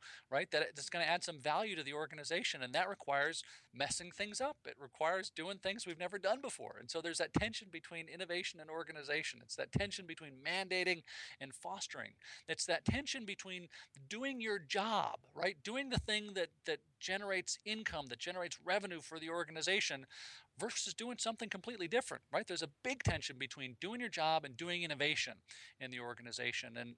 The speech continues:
you know, and, and nine times out of ten in organizations where organizations will say, "We want innovation. Here's our strategy for innovation." And yet the culture says, "Whatever you do,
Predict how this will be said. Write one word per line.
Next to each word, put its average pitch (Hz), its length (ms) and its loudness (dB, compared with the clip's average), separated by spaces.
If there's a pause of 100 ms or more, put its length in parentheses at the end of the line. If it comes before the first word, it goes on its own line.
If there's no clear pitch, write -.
(100)
you 147 80 -8
know, 151 140 -2
and, 139 180 0
and 143 160 -4
nine 170 240 4
times 185 320 2
out 165 120 6
of 156 80 0
ten 165 200 0
in 151 100 -4
organizations 147 800 2
where 123 120 -8 (120)
organizations 175 540 2
will 147 80 0
say, 170 180 4 (160)
"We 247 380 2
want 190 520 2
innovation. 196 480 4
Here's 240 220 4
our 247 100 10
strategy 240 540 4
for 208 160 -6
innovation." 226 540 2 (480)
And 131 80 -6
yet 135 120 0
the - 60 -8
culture 196 400 0
says, 120 420 0 (220)
"Whatever 131 400 2
you 196 140 -4
do, 113 340 -2